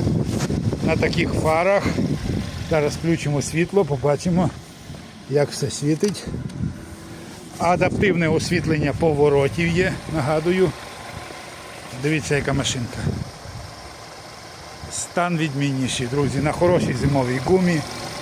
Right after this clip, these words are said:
партронік. Все є в наявності. Все, що треба для цього авто. Тому, друзі, хто шукає хороше авто для сім'ї, для себе,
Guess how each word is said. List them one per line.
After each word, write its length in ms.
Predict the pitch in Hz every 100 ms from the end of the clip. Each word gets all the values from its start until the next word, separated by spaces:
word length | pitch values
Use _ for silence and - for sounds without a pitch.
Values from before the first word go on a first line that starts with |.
| - - -
партронік. 680 | 151 127 - 185 175 165 143 - -
Все 300 | - - 196
є 180 | 180 170
в 60 | 156
наявності. 680 | 147 139 120 113 - - 101 - 139
Все, 180 | - 127
що 180 | - 151
треба 340 | 139 131 113 - - - - - - -
для 100 | 135
цього 260 | - 156 143
авто. 400 | 131 - - 120 - - - - - - - - - -
Тому, 180 | 139 139
друзі, 440 | 147 165 135 185 139
хто 160 | 151
шукає 360 | 135 156 165 170
хороше 500 | - 147 156 139 170
авто 380 | 156 - 117 113 - - - - -
для 120 | 156
сім'ї, 440 | - 143 127 156
для 180 | 160 131
себе, 500 | 123 143 135 143 190